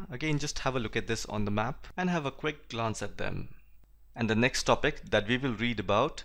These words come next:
is airways. That is the fastest, most comfortable and prestigious mode of transport. Uh, well, ideally, it is a perfect mode of transport to cover difficult terrains like high mountains, dreary deserts,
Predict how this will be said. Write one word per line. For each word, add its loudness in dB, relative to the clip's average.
is -4
airways. -2
That 8
is 2
the 0
fastest, 6
most 2
comfortable 2
and 4
prestigious 2
mode 0
of -6
transport. 0
Uh, 4
well, 8
ideally, 6
it -4
is 0
a 2
perfect 0
mode 6
of -2
transport 0
to 0
cover 6
difficult 4
terrains 4
like 4
high 2
mountains, 4
dreary 4
deserts, 2